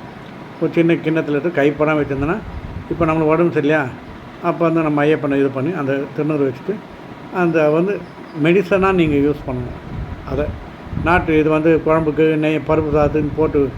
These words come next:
கலந்து அடிக்கக்கூடாது. அது சொல்ல வரேன். மற்றபடி நாங்க அப்படி தான் செய்வோம். மற்றபடி என்கிட்ட நிறைய நெய் இருக்குப்பா, நான் ஒன்றரை டன் நெய் விற்கிறேன்னா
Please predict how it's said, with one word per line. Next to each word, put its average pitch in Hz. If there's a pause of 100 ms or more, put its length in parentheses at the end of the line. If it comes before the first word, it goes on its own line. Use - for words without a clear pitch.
(420)
கலந்து 156
அடிக்கக்கூடாது. 143 (140)
அது 143
சொல்ல 147
வரேன். 160 (840)
மற்றபடி 214 (120)
நாங்க 151
அப்படி 165
தான் 196
செய்வோம். 190
மற்றபடி 170 (300)
என்கிட்ட 156
நிறைய 165
நெய் 160
இருக்குப்பா, 143
நான் 139
ஒன்றரை 147
டன் 156
நெய் 147
விற்கிறேன்னா 147